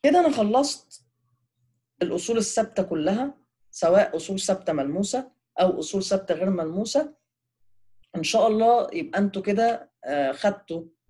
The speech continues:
آه، طوال الكورس ده معايا، خدنا، اتكلمنا عن ال، ال accounting cycle بشكل كامل، واتكلمنا عن ال، ال، المعالجات المحاسبية للق-، للأصول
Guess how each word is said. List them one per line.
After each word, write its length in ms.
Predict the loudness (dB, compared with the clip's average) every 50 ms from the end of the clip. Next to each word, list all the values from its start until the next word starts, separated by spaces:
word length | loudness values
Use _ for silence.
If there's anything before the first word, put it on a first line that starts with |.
| _ _ _ -6 -4
آه، 360 | 0 0 2 2 0 0 -2
طوال 340 | -6 -4 2 2 4 4 4
الكورس 500 | 2 0 -2 -2 -2 -2 -2 -2 -4 -4
ده 120 | -2 -2
معايا، 480 | -2 -2 -2 -2 -2 -2 -2 -4 -6 -10 _ _ _ _ _ _
خدنا، 560 | -2 0 0 0 2 0 -2 -2 -4 -8 _ _ _ _ -20
اتكلمنا 520 | -8 -4 -4 0 2 2 2 2 2 0
عن 360 | -2 -4 -4 -6 -6 -8 -10 -14 -14 -14
ال، 220 | -14 -12 -12 -12
ال 360 | -10 -10 -12 -14 -14 -16 -18
accounting 600 | -20 -20 _ _ 0 2 2 0 0 -4 -6 -6 -4
cycle 560 | 0 0 0 0 0 -2 -4 -4 -4 -4 -6 -8 _ _ _ _ _ _ _ _ -20 -20 _ _ _ _ _ -20 -20 -20 -20 -20 _ _ _ _ _ _ _ _ _
بشكل 440 | -20 -14 -6 -4 -4 -2 -2 -4 -4
كامل، 500 | 0 2 2 2 4 4 2 0 0 -4 -10 _ _ _ _ _ _ _ -6
واتكلمنا 680 | -6 -6 -4 -2 -2 0 0 2 2 2 4 2 2
عن 380 | 0 -2 -2 -2 -2 -4 -6 -8 -6
ال، 260 | -6 -4 -4 -4 -4 -4 -4 -4 -4 -4 -4 -6 -6 -10 -12 -16 -18 _ _ _ _ _ _ _ _ _ _ _ _ -10 -8
ال، 200 | -8 -8 -8 -10
المعالجات 720 | -10 -8 -8 -6 -4 -4 -2 -2 0 0 0 0 0 0
المحاسبية 460 | 0 -2 -2 -4 -6 -6 -2 0 0 0
للق-، 420 | 0 -2 -4 -6 -8 -8 -6 -6
للأصول 840 | -4 -4 -4 -6 -6 -8 -10 -10 -6 -2 -2 0 0 -2 -4 -8